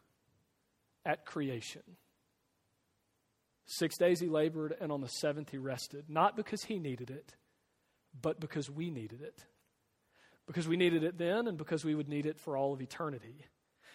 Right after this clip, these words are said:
And so the, going back to verse one, it, it, it should be good news to us, friends, that the promise of entering his rest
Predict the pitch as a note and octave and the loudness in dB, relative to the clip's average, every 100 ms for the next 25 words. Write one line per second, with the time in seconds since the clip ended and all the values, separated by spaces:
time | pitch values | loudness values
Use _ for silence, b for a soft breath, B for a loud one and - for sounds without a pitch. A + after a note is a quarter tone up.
0 | B G3 G#3+ - G#3+ F#3 F#3 E3+ - - | B 4 6 10 10 12 8 8 -2 -20
1 | _ - E3 D#3 F3 E3+ D#3+ E3 - G3+ | _ -8 0 8 8 6 2 2 2 2
2 | A3 C#3+ C3 - b b b _ _ _ | 4 2 0 -10 b b b _ _ _
3 | - A#3 - B3 - B3 - A3 G#3+ E3+ | -10 -8 -4 -4 -2 -2 -2 0 2 4
4 | F#3+ G#3 G#3+ - F#3 F3+ - G#3+ G#3 G3 | 4 4 2 2 4 4 4 -2 0 0
5 | F#3 F3 - D#3+ D3+ - - E3+ F3+ G3+ | 0 0 -2 -6 -6 -4 2 6 6 2
6 | G3+ - - - D3+ - F3+ F3 - F3+ | -2 -4 -6 -4 -4 0 -2 0 -2 -2
7 | F3+ F#3 D#3+ C#3+ C3+ C#3+ D3+ D#3+ - - | -2 -4 -6 -6 0 4 4 2 -4 -8
8 | - | -12